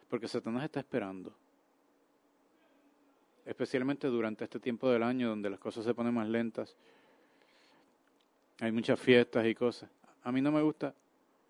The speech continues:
este tiempo del año porque las tiendas están llenas, no me gusta.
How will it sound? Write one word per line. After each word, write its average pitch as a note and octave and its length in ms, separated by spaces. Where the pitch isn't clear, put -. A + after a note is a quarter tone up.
este B2 240
tiempo D3 280
del D3 120
año D3+ 200
porque A#2+ 240
las G#2+ 160
tiendas C3+ 260
están C3+ 260
llenas, B2+ 240
no A#2 120
me B2+ 100
gusta. B2 400